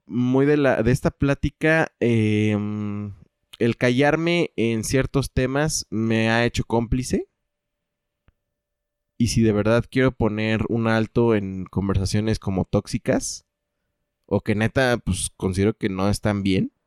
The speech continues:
eh, pues, eh,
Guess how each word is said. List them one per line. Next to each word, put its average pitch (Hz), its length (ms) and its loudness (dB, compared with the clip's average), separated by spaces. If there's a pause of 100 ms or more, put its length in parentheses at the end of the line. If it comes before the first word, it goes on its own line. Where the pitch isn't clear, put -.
(1600)
eh, 95 640 2
pues, - 360 -2
eh, - 340 -12